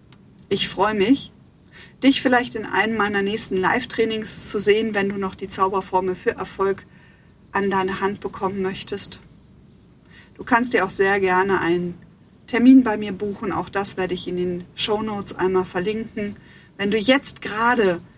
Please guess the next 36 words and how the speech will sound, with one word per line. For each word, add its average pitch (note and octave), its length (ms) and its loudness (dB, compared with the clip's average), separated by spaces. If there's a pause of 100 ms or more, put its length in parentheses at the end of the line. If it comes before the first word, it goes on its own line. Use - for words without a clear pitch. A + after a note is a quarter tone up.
(160)
an G3 80 -6
einer G3+ 220 0
Stelle G3+ 320 0
stehst, F#3+ 560 0 (300)
wo G3+ 120 0
du G3+ 120 4
einen F#3 560 2
wahnsinnigen G#3+ 680 0
Impuls A3 520 0
brauchst, G3+ 560 0
um G3+ 160 0
in F#3+ 140 0
die G3 80 -2
nächste G3+ 340 -2
Richtung A3 360 -2
zu - 140 -6
gehen, G3+ 280 0
dann F3+ 240 -4 (440)
buch C#4+ 180 4
dir G#3+ 140 2
direkt G3 520 -2
ein F3+ 240 -2
Gespräch F#3+ 420 -2
bei G3 120 -2
mir. G3 360 -2 (1080)
Und F#3+ 140 4
ansonsten F#3+ 500 2
freue F3 300 2
ich F#3+ 200 -6
mich, - 320 -2
<laughs> - 0 -
wenn A3+ 140 2
du G3+ 80 -2
mir F3+ 200 2
weiter F3+ 300 0
folgst F#3 540 -2